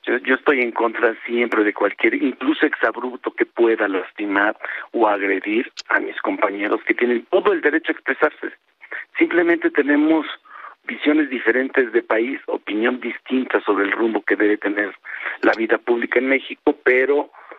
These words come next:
yo reitero y gracias por la oportunidad de expresarle a mis compañeros de partido, a mis, los compañeros militantes de Morena y del Movimiento y Coalición para la Regeneración de la Vida Pública en México, que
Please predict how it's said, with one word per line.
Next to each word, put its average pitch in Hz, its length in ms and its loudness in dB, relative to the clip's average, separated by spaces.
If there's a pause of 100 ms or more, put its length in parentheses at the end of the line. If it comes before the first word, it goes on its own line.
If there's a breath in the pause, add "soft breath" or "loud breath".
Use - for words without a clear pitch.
(140)
yo 113 180 2
reitero 117 440 0
y 110 80 2
gracias 113 520 0
por 107 140 -2
la 101 100 2
oportunidad 104 680 0 (760 loud breath)
de 92 500 2
expresarle - 760 -2
a 135 160 2
mis 175 220 0
compañeros 113 760 0
de 95 100 0
partido, - 460 -2
a 120 60 2
mis, 143 280 2
los 120 200 0
compañeros 120 600 0
militantes 107 640 0 (400 loud breath)
de 104 160 0
Morena 117 380 2
y 113 40 2
del 101 200 0
Movimiento 104 680 0
y 107 40 -6
Coalición 110 720 -2 (680 loud breath)
para 98 180 0
la 95 140 2
Regeneración 104 560 -2
de 113 80 4
la 101 100 2
Vida 104 200 0
Pública 110 400 -2
en 113 80 -2
México, 120 320 0
que 110 160 2